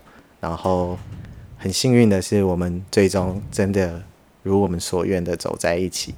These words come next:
有一种是从，我，我们两个是最，从最好的朋友，然后在今天这个日子，我们终于，我可以 call you my wife，就是从朋友变成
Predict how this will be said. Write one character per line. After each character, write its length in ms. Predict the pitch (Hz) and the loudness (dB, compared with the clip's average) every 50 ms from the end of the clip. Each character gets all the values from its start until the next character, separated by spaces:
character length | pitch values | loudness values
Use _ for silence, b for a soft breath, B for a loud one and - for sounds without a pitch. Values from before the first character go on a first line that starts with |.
| - - | -2 2
有 180 | 107 95 101 | 6 8 8
一 60 | 123 | 8
种 180 | 127 127 101 90 | 8 8 6 4
是 180 | 92 107 107 101 | 4 2 2 2
从， 460 | - - - 101 92 92 92 101 104 _ - - - - | 0 -2 -4 -4 -4 -4 -4 -6 -8 _ -18 -20 -18 -6
我， 240 | - - 98 - - | -2 0 0 0 0
我 80 | - 95 | -2 -2
们 200 | 92 90 95 98 | 0 0 0 0
两 160 | 101 90 87 | 0 0 -2
个 140 | 85 95 90 | -2 -4 -2
是 120 | - 113 | -2 -2
最， 220 | 107 - 123 - - | 0 2 2 0 0
从 240 | - - 98 98 98 | 0 -4 -2 -2 2
最 160 | - 131 131 113 | 4 4 4 4
好 160 | 95 90 90 | 4 2 2
的 100 | 90 90 | 0 0
朋 220 | - - 101 101 | -2 -4 -4 -4
友， 280 | - 101 98 - - - - | -2 -2 -2 -2 -4 -4 -2
然 100 | 98 90 | -2 2
后 260 | 101 104 104 98 - b b b b b b | 4 4 2 2 0 b b b b b b
在 280 | b - 127 117 104 101 - - | b 4 4 4 4 0 -4 -4
今 260 | - 117 107 113 113 | -2 0 0 0 0
天 240 | - 127 113 110 117 | 0 0 0 0 0
这 140 | 110 123 | 0 -2
个 100 | 110 107 | 0 0
日 340 | 98 101 101 120 123 107 98 | 0 2 4 4 4 4 2
子， 300 | 92 - - 107 104 101 | -2 -6 -6 -6 -4 -4
我 140 | 113 107 95 | -4 -4 -4
们 260 | 92 95 95 98 117 - _ _ _ _ | -4 -4 -6 -6 -8 -10 _ _ _ _
终 300 | - - 113 113 117 113 | 0 2 2 4 4 2
于， 220 | 107 101 95 95 101 - _ _ _ - | 0 0 -2 -4 -6 -12 _ _ _ -6
我 80 | 110 101 | -6 -4
可 140 | - 110 | 0 0
以 80 | 104 95 | -2 -2
call 280 | - - - 104 101 101 | -2 -2 0 0 2 2
you 280 | 101 101 101 98 101 - _ _ - | 2 0 0 -2 -4 -8 _ _ -6
my 180 | 98 90 87 90 | -4 -2 -2 -4
wife， 340 | 87 95 90 90 90 95 92 - - - - - _ _ - | -4 -4 -4 -4 -4 -6 -10 -14 -20 -20 -20 -20 _ _ -8
就 160 | - 104 95 | -6 -6 -4
是 240 | 90 101 95 92 90 95 _ - | -4 -4 -6 -6 -8 -12 _ -8
从 360 | - - 101 92 101 104 113 - | -4 -2 -2 -2 -2 -6 -8 -10
朋 240 | - - 98 98 107 | -8 -4 -2 0 2
友 160 | 107 98 92 | 2 2 2
变 180 | - 104 98 92 | 2 0 0 -2
成 220 | 90 - 85 82 | -2 -6 -8 -8